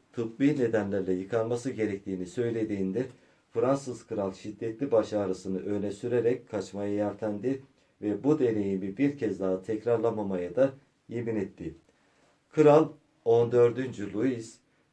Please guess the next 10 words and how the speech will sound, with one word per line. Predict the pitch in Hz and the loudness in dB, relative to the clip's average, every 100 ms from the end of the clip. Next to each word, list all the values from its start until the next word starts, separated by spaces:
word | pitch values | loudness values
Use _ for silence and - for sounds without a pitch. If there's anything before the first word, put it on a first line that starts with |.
| - | -6
tüm | 170 - | -4 -2
hayatı | 113 113 95 90 101 - | 0 2 2 -2 -8 0
boyunca | 139 117 98 101 101 101 _ _ | 0 2 -2 -6 -6 -12 _ _
sadece | - 143 127 107 95 98 | -6 0 2 2 0 -4
üç | 120 143 127 - | -6 -4 -4 -4
defa | 98 92 92 | -8 -4 -2
yıkanmış, | 90 120 113 101 95 123 - - _ _ - | -2 -4 -4 -4 -2 -6 -10 -20 _ _ 2
o | 113 | 4
da | 104 123 120 _ _ _ _ | 4 0 -2 _ _ _ _
zorla. | 98 101 90 82 | -4 -2 -2 -6